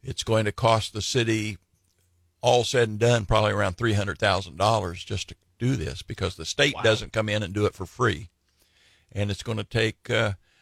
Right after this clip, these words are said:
Speaker 1: a lot of time of our own staff and such. But citizens had questions, and, uh, uh, enough citizens thought we ought to check, so,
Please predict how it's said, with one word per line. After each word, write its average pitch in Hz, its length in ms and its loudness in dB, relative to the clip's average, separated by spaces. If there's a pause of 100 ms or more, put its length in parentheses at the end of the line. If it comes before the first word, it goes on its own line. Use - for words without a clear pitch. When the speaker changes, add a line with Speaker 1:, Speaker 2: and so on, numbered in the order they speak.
(160)
Speaker 1:
a 107 80 -2
lot 110 200 6
of 107 80 -4
time 110 360 0
of 95 120 0
our 98 140 4
own 104 160 0
staff 117 440 2
and 80 100 -12
such. - 480 -6 (400)
But 160 180 2
citizens 160 520 0
had 143 240 4
questions, 175 680 2
and, 104 460 0
uh, 104 160 2 (680)
uh, 98 220 -12 (240)
enough 110 240 -2
citizens 120 520 -4
thought 117 300 2
we 113 120 -2
ought 113 160 4
to 110 60 0
check, - 440 -2
so, 98 380 -4